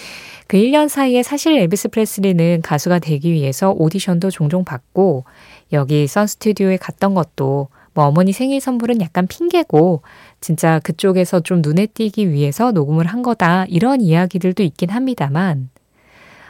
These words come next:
어쨌든 간에 엘비스 프레슬리가 가수가 되고자 했고,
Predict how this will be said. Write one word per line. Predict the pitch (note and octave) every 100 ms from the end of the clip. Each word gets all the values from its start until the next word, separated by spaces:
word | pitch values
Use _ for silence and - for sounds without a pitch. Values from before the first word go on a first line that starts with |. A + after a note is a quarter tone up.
| -
어쨌든 | E3+ C4+ C#4+ E4+
간에 | D#4+ D4+ D4+ D4+ - _ _ -
엘비스 | G#3 C#4 -
프레슬리가 | D4+ D4+ - C4 B3+
가수가 | - E3 G3 G#3+
되고자 | E3+ F#3 G#3
했고, | G3 - - F#3 D3